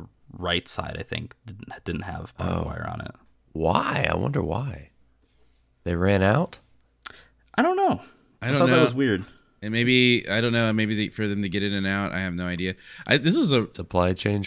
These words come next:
Speaker 3: I don't,
Speaker 2: shortage?
Speaker 3: I didn't, did you guys like the match? I thought it was horrible.
Speaker 2: No.
Speaker 3: Yeah.
Speaker 2: It wasn't very good.
Speaker 3: It was, it was very, um,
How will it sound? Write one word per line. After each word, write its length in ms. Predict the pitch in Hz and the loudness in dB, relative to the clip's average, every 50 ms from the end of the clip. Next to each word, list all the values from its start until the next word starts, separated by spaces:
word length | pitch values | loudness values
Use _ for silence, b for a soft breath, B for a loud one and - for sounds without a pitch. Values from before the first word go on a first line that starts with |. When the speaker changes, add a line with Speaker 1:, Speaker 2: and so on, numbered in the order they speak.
| - | -2
Speaker 3:
I 80 | - 101 | 0 0
don't, 240 | 104 101 104 107 104 | 2 0 0 -2 -4
Speaker 2:
shortage? 120 | - - - | -6 -8 -6
Speaker 3:
I 80 | - 135 | -4 -4
didn't, 260 | - - - - 107 | -4 -6 -8 -10 -8
did 160 | 110 123 120 | -6 -4 -4
you 60 | 170 | 0
guys 220 | 226 330 226 123 98 | 0 2 0 0 2
like 240 | 98 110 135 - - | 0 0 0 0 0
the 80 | 123 | 0
match? 480 | 110 104 101 104 113 127 135 - - - - | 2 2 2 2 2 0 0 -4 -6 -6 -6
I 60 | 123 | -6
thought 220 | - - 208 170 | -2 0 0 0
it 80 | 135 87 | 0 0
was 180 | 101 95 82 | -2 -2 -4
horrible. 480 | 85 - - 98 101 113 120 117 104 98 | -6 -8 -6 -4 -2 0 0 2 4 6
Speaker 2:
No. 320 | 104 104 95 87 80 76 71 b b b b b b b b _ _ _ | 8 8 8 6 4 0 -4 b b b b b b b b _ _ _
Speaker 3:
Yeah. 340 | - 113 117 113 107 101 87 - | -4 0 0 2 2 0 0 0
Speaker 2:
It 100 | - 92 | 4 6
wasn't 220 | - 202 196 208 202 | 6 6 6 6 6
very 180 | 202 202 202 | 6 6 6
good. 220 | 185 180 185 180 175 | 6 6 6 6 8
Speaker 3:
It 40 | 170 | 8
was, 280 | 196 190 175 160 - | 8 8 6 6 4
it 140 | - 135 156 | 6 6 6
was 240 | 175 190 185 165 143 | 8 6 4 4 4
very, 460 | 151 156 165 165 165 165 165 160 151 | 6 8 8 8 8 8 6 6 6
um, 640 | 143 135 131 123 117 113 107 104 101 98 95 92 82 | 6 6 6 6 6 4 4 2 2 0 0 -2 -4